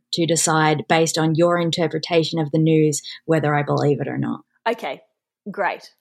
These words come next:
Speaker 2: I'm sure you'll have lots of commentary. <laughs> Um, okay, first of all, this week, a tiny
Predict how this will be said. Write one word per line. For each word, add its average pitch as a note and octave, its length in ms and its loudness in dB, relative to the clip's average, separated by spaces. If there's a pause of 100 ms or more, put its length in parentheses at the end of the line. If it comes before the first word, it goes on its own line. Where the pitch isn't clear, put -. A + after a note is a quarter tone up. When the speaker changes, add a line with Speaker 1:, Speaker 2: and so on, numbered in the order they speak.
(160)
Speaker 2:
I'm A3 140 -2
sure A#3 160 2
you'll A#3+ 200 2
have A3 220 2 (220)
lots G3 380 0
of F#3+ 100 -12
commentary. E3 720 -10 (280)
<laughs> A3 120 -6 (2250)
Um, G#3+ 460 2
okay, A#3 380 2 (140)
first C4+ 340 0
of D#4 80 -2
all, A3 480 4
this G#3 260 -4
week, G3 340 0 (220)
a E3+ 120 -6 (100)
tiny C4 720 2